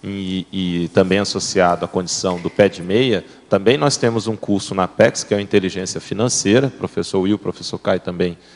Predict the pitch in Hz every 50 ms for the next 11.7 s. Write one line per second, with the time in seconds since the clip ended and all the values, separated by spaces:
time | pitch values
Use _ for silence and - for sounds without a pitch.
0 | - _ _ _ - 82 80 _ - - 104 104 98 87 78 - - - - _
1 | _ - - 92 82 92 - - 87 90 92 - - 90 85 80 - - - -
2 | 107 123 135 127 - - - - - - 90 - - 98 92 92 - 90 87 -
3 | 95 90 90 92 92 90 85 90 85 90 104 117 117 - - - 95 90 82 87
4 | 82 - - 90 85 87 85 90 98 107 110 104 98 95 - - - - - -
5 | - _ - 92 92 95 101 104 104 101 - 104 98 95 98 101 101 101 104 107
6 | - - - - - 104 95 104 107 98 95 92 92 85 80 87 82 - - -
7 | - - 95 90 87 92 98 113 131 - - - - - - - - - - _
8 | _ - - 107 110 113 120 127 135 143 139 131 - - 113 113 110 110 110 113
9 | 113 113 - - - - - - - 98 98 95 92 90 82 - - 107 101 87
10 | 113 127 127 117 117 - - - - 117 107 - - 113 101 98 98 104 120 143
11 | 139 - - - - 110 107 120 127 - - 151 143